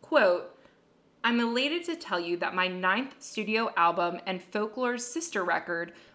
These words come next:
will be out tonight at midnight Eastern. It's called Evermore." To put it plainly, we just couldn't stop writing songs. To try and put it more poetically, it feels like we were standing on the edge of the folklorian woods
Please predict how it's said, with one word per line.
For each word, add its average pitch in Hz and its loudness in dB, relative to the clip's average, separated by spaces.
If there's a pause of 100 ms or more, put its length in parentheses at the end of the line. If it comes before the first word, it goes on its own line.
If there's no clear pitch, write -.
will 220 2
be 214 -2
out 226 8
tonight 208 2
at 180 0
midnight 180 -2
Eastern. 156 -8 (120)
It's 233 -4
called 196 4 (200)
Evermore." 180 -4 (260)
To 269 0
put 269 -4
it 359 -2
plainly, 185 0
we 226 2
just 226 4
couldn't 214 0
stop 170 8
writing 175 2
songs. 170 -2 (200)
To 254 0
try 247 6
and 262 4
put 262 -2
it 208 2
more 208 2
poetically, 190 2
it 208 -4
feels 254 2
like 277 2
we 247 -2
were 202 2
standing 220 2
on 185 -2
the - -4
edge 208 2
of 180 -4
the 175 -4
folklorian 214 -2
woods 185 2